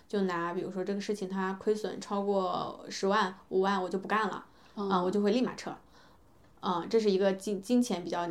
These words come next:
Speaker 1: 比较
Speaker 2: 止损线。
Speaker 1: 对，
Speaker 2: 嗯。
Speaker 1: 然后时间成本也是。在搞钱女孩之前我还做了一个项目，因为我一直对于女性和对于，呃，就是成长我是比较关注的。我当时做了一个社群叫做我们女人要团结。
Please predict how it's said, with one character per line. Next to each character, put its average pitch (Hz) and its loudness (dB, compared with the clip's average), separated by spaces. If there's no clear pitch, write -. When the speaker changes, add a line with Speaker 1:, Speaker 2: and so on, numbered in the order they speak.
Speaker 1:
比 185 2
较 180 6
Speaker 2:
止 240 12
损 226 12
线。 220 10
Speaker 1:
对， 190 6
Speaker 2:
嗯。 220 0
Speaker 1:
然 190 4
后 214 6
时 196 0
间 247 4
成 190 -2
本 185 0
也 180 -4
是。 190 -4
在 208 -2
搞 180 -2
钱 214 -4
女 196 -2
孩 180 -4
之 202 -2
前 208 -4
我 180 -4
还 175 -6
做 226 0
了 196 2
一 185 0
个 185 -2
项 180 -4
目， 160 -6
因 196 0
为 208 4
我 196 2
一 185 0
直 190 -2
对 190 2
于 190 4
女 190 0
性 - -4
和 180 0
对 190 8
于， 175 2
呃， 170 -4
就 208 2
是 196 2
成 185 -4
长 190 0
我 196 -6
是 226 2
比 214 -4
较 302 4
关 233 4
注 311 6
的。 160 -2
我 196 -2
当 202 6
时 214 2
做 226 4
了 202 4
一 180 2
个 185 -2
社 202 -2
群 185 -4
叫 190 0
做 196 0
我 185 2
们 190 2
女 214 4
人 180 0
要 196 2
团 180 0
结。 185 0